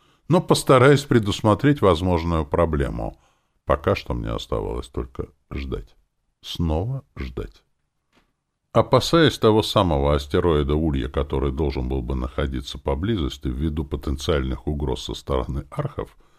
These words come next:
я старательно готовил различные ловушки и не знал о том, что, погнавшись за кораблем Аграф, этот довольно крупный рейдер вошел в одну звездную систему, где была расположена старая,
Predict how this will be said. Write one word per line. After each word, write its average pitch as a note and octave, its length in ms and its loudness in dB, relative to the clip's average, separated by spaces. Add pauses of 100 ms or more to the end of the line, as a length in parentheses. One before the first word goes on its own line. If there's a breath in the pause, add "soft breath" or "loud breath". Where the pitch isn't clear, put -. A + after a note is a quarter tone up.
(320)
я B2+ 100 4
старательно C#3 680 6
готовил G2 500 4
различные D#2 580 0
ловушки C#2 760 -4 (500)
и G#2+ 100 -2
не A2+ 180 0
знал D#2+ 360 0
о C2+ 60 0
том, G#2+ 200 -2
что, - 180 -10
погнавшись C#2 600 -4
за A#1 160 -8
кораблем C2+ 600 -2
Аграф, D3 400 -4 (600)
этот B2 340 2
довольно A2+ 440 8
крупный G#2+ 420 4
рейдер C#3+ 320 6
вошел F#2+ 380 6
в G2 40 8
одну F#2 240 4
звездную D#2 540 2
систему, C#2 760 -4 (560)
где C#2 200 -4
была F2 260 2
расположена F2 680 2
старая, D#2+ 600 0